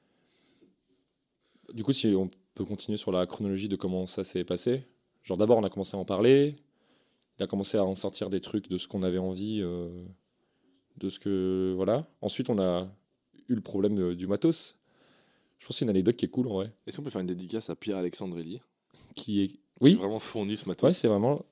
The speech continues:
Speaker 1: genre, ce n'est que grâce à lui que ça existe.
Speaker 2: Genre, on en a jamais parlé, mais c'est un pote à moi. Merci, mec, si t'écoutes, euh.
Speaker 1: Merci, frérot.
Speaker 2: Fun fact, il a écouté zéro épisode, je l'ai vu hier.
Speaker 1: <laughs>
Speaker 2: Voilà. Donc, donc, t'sais quoi, t'sais quoi, euh, t'sais quoi, mec,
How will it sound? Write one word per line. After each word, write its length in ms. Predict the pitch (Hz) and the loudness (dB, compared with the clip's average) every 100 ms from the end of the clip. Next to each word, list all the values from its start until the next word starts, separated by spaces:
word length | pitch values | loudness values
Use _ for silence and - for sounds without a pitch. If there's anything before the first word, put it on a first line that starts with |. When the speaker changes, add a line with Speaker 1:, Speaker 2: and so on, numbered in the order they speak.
| _ _ - | _ _ -12
Speaker 1:
genre, 180 | 92 92 | -10 -10
ce 180 | - 107 | -8 -8
n'est 60 | 98 | 0
que 180 | - | 4
grâce 260 | 147 117 113 | 6 6 4
à 40 | 104 | 0
lui 120 | 123 | -4
que 120 | 104 | -4
ça 120 | - | -2
existe. 220 | 104 95 101 | 0 0 0
Speaker 2:
Genre, 80 | 98 | 0
on 40 | |
en 20 | 98 | 0
a 20 | |
jamais 200 | 110 113 | 0 0
parlé, 260 | 104 95 127 | 0 -2 -2
mais 80 | |
c'est 100 | 104 | -4
un 80 | 87 | -4
pote 180 | 104 101 | -4 -6
à 20 | |
moi. 160 | 85 82 | -6 -8
Merci, 280 | 98 - 90 | -8 -10 -8
mec, 180 | 85 - | -8 -8
si 100 | - | -10
t'écoutes, 360 | 85 90 - | -12 -12 -12
euh. 120 | 82 85 - _ | -12 -12 -18 _
Speaker 1:
Merci, 200 | 95 - | -6 -4
frérot. 280 | 131 101 82 - _ - | 0 0 -2 -6 _ -2
Speaker 2:
Fun 180 | - 139 | 0 4
fact, 260 | 190 - 117 | 2 2 2
il 80 | 110 | 2
a 40 | |
écouté 240 | 104 113 | 2 0
zéro 160 | 104 113 | 2 2
épisode, 260 | 104 104 92 | 4 2 0
je 60 | |
l'ai 60 | 92 | -2
vu 120 | 92 | 0
hier. 240 | 92 - - | 0 2 0
Speaker 1:
<laughs> 60 | - - - - - - - | -2 -6 -6 -6 -4 -8 -8
Speaker 2:
Voilà. 260 | 113 98 95 - - _ | -10 -8 -8 -12 -20 _
Donc, 260 | 113 113 117 | -4 -2 -4
donc, 280 | 113 123 - | 0 0 2
t'sais 80 | 139 | 6
quoi, 220 | 214 190 | 8 6
t'sais 160 | - 143 | 2 8
quoi, 220 | 196 214 | 10 12
euh, 300 | 143 117 110 | 12 10 8
t'sais 120 | - | 4
quoi, 200 | 127 202 | 6 6
mec, 380 | 139 147 170 | 8 6 6